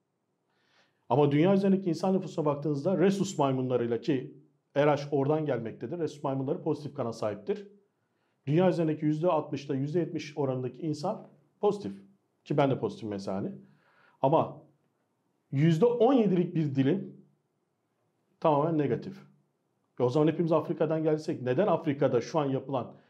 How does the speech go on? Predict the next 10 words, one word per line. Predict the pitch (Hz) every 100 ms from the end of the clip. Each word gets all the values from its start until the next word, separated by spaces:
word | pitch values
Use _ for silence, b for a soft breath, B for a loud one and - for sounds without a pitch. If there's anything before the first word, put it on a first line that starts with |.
| B
kan | - 160
analizlerinde | 175 143 135 123 127 120 117
hepsi | 151 - -
pozitif? | 113 - 139 - _ _ _ _ _ _ _
Neden | 131 135 127
negatif | 110 110 - 98
yok? | 90 - _ b b b b
Yüzde | 143 156 151 202 - -
üç | 214 208 -
oranında | 175 160 147 139 131 120